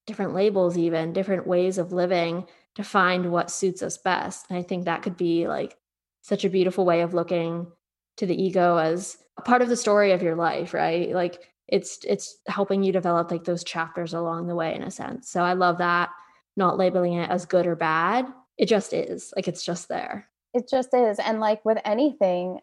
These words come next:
Speaker 2: um, with any instrument, the instrument can be used for good and bad, <laughs>
Speaker 1: Mm-hmm.
Speaker 2: right? And so similarly, the same thing with the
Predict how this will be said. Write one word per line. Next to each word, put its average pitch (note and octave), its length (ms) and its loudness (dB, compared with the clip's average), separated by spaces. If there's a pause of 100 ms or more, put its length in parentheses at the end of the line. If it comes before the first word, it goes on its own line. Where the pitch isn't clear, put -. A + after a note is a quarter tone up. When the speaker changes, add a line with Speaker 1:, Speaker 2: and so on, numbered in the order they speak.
Speaker 2:
um, F3+ 340 0 (220)
with G#3+ 160 0 (100)
any A#3+ 260 2
instrument, G3 600 -4
the F3 80 -4
instrument G3+ 680 -4
can G3 200 0
be F#3+ 80 -4
used F#3 400 0
for D#3+ 160 -2
good D#3 180 0
and D#3 140 2
bad, D#3+ 320 2 (180)
<laughs> - 0 - (260)
Speaker 1:
Mm-hmm. B3 280 -2 (100)
Speaker 2:
right? G#3 320 4 (240)
And A3+ 160 2
so A#3 100 4
similarly, G3 840 4 (180)
the G#3+ 100 6
same G#3 340 2
thing F3+ 260 -2
with F3 180 -2
the F#3+ 140 -4